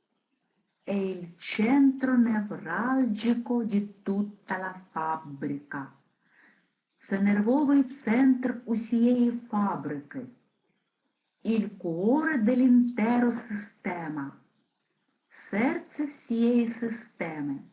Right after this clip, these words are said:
Ed è così bella. І вона така чудова. Io esigo, я вимагаю,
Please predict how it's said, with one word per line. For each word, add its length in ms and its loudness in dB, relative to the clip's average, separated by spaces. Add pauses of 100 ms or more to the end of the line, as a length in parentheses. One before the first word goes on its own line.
(840)
Ed 160 -2
è 120 -6
così 360 -8
bella. 680 -4 (840)
І 120 -2
вона 200 2
така 340 -4
чудова. 1000 -4 (1300)
Io 420 2
esigo, 1040 2 (220)
я 380 -2
вимагаю, 880 -4